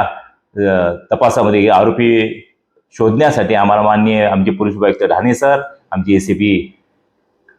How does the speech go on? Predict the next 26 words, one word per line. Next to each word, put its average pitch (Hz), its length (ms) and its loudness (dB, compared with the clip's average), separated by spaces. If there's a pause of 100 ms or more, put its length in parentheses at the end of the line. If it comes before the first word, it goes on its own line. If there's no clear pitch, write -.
बुधवंत 117 360 2
सर 85 260 -2 (440)
यांनी 113 280 0
मार्गदर्शन 104 420 0
केलं. 131 220 0
त्या 127 200 -2
अनुषंगाने 104 840 -2 (800)
पावणे 110 220 2
दहा 127 200 4
वाजता 92 580 0 (760)
आम्हाला 101 280 0
तक्रार 107 200 0
प्राप्त 120 220 2
झाली 123 260 0
आणि 143 120 -6
अकरा 190 320 0
वाजता 82 600 -2 (220)
आम्ही 107 420 -2 (960)
मुलाला, 107 560 2 (500)
ज्याला 101 460 0 (640)
किडनॅप 139 300 0
केलं 104 120 4
होतं, 90 220 2
त्याला 101 140 0
आम्ही 104 120 0
सुखरूपपणे 113 1080 -2